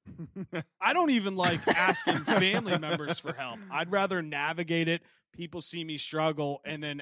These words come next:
Speaker 2: ask to help me, and I say, "Okay." Imagine just waking up and being like, "You little bitches are gonna be my ants in the world that I want to happen." It's crazy.
Speaker 1: Yeah.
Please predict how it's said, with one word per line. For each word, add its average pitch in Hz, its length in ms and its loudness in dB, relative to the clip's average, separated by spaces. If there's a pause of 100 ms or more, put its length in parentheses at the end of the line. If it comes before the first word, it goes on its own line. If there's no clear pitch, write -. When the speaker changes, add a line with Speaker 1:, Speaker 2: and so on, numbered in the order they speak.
Speaker 2:
ask 147 300 -6
to 131 60 -10
help 156 280 -4
me, 117 340 -14
and 131 100 -14
I 131 120 -6
say, 123 240 -8
"Okay." 113 420 -10 (300)
Imagine 202 460 -2
just 175 200 -10
waking 156 300 -4
up 139 120 -10
and 131 100 -16
being 127 160 -14
like, 110 260 -16 (720)
"You 117 120 -18
little 98 220 -18 (120)
bitches - 760 -14
are 123 60 -16
gonna 113 160 -18
be 107 120 -16
my 110 500 -14
ants 110 420 -14
in 110 80 -18
the 107 60 -18
world 107 300 -14
that - 100 -20 (160)
I 101 380 -12 (280)
want 107 200 -20 (180)
to 123 60 -14
happen." 156 500 -8
It's 359 160 -4
crazy. 330 840 2
Speaker 1:
Yeah. 95 260 -16